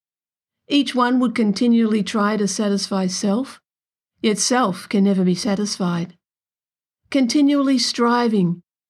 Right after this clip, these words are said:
in a quest for fulfillment of total satisfaction, never attaining.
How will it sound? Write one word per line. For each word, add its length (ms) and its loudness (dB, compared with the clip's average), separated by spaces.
in 160 2
a 80 2
quest 480 -2
for 180 0
fulfillment 680 0
of 140 -4
total 340 0
satisfaction, 1040 -2
never 440 2
attaining. 600 0